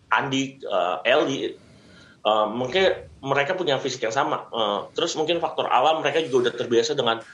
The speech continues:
kondisi suhu yang panas ya. Jadi apa ya, mempengaruhi suhu tubuh juga. Jadi mereka apa ya, bisa, eh,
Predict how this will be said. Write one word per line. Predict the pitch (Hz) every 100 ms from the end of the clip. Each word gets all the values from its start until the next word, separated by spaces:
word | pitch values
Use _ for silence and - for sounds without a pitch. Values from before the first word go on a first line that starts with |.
| - - _ _ _
kondisi | 131 131 131 127 143
suhu | - 135 120 135
yang | - 113
panas | 98 127 143 135
ya. | 113
Jadi | 120 170 -
apa | - 160
ya, | 113 - - _ -
mempengaruhi | 165 190 - 220 185 - 196 170
suhu | - 196 185
tubuh | 185 170 175 254
juga. | 190 196 240 -
Jadi | 175
mereka | 208 202 220 - - - _ -
apa | 208 226
ya, | 143 107 - -
bisa, | 156 151 170 - - - _ _ _ - _
eh, | 180 170 160